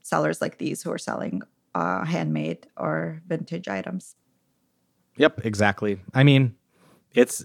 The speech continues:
Speaker 2: Etsy has been around for so long that I think people know who it is. They, they use it. And so it'll be really interesting to see what, what ways the artisan cooperative goes about trying to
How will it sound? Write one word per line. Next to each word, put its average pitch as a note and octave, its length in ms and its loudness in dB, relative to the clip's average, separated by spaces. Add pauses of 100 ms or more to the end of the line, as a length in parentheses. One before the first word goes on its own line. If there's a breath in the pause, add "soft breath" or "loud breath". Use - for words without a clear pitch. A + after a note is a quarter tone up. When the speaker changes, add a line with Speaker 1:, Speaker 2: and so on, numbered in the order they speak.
Speaker 2:
Etsy B2 600 6 (100)
has A2 120 2
been B2 120 8
around A2 200 8
for A2 100 0
so G2+ 160 4
long F#2+ 280 4
that F#2 100 2
I F#2 40 0
think F#2+ 180 -4
people F2 220 -6
know F2+ 320 2
who F#2 160 0
it E2+ 100 0
is. E2+ 300 -2 (200)
They, F2 340 -2
they F#2+ 80 -2
use C#3 260 6
it. C3 260 6 (520 soft breath)
And G2 360 2
so G2 320 2
it'll B2+ 180 8
be B2+ 140 6
really C#3 320 8
interesting A2 360 0
to F#2+ 60 0
see F#2 580 0 (220)
what, F#2+ 380 -4
what G#2 380 2
ways F2+ 640 -2 (380 soft breath)
the F#2 380 2 (240)
artisan G2+ 440 4
cooperative F2 680 -2 (520 soft breath)
goes A2 240 8
about F#2+ 520 4 (300)
trying G2+ 340 4
to F2+ 420 2